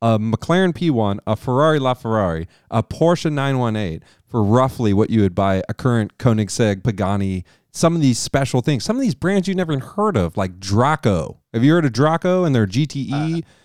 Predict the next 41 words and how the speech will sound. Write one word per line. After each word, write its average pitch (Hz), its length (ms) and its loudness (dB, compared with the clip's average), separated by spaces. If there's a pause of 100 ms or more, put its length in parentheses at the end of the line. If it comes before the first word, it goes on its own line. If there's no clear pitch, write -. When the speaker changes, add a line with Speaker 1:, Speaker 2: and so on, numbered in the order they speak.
(340)
Speaker 2:
yeah, 131 240 -14
I, 160 220 -2
I - 100 -4
am 131 60 4
Speaker 1:
Exactly. 131 360 2
Speaker 2:
actually 147 240 -10
f-, - 340 -20
strangely 156 500 -8
Speaker 1:
You 110 60 -8
Speaker 2:
familiar 190 260 6
Speaker 1:
are 190 120 4
Speaker 2:
with 147 120 -4
Speaker 1:
fami-, 127 100 2
Speaker 2:
Draco, 160 440 -2
Speaker 1:
but 151 140 -16
Speaker 2:
but 151 260 0
Speaker 1:
most 180 340 4
Speaker 2:
I - 20 -8
also 165 120 0
Speaker 1:
people 175 260 0
Speaker 2:
am - 280 -6
very 143 640 -8
into 151 300 -10
obscure 135 500 -8
things 135 320 -10
on 135 120 -6
the 127 120 -8
internet 127 380 -4
with 113 140 -10
cars, 117 380 -4
Speaker 1:
I'm 190 200 2
Speaker 2:
so. - 120 -2
Speaker 1:
saying 190 160 4
flat 175 260 2
out, 151 260 0
for 147 120 0
what 143 400 -4
you 180 60 -6
could 147 180 -6
buy 139 200 0
most 123 480 -4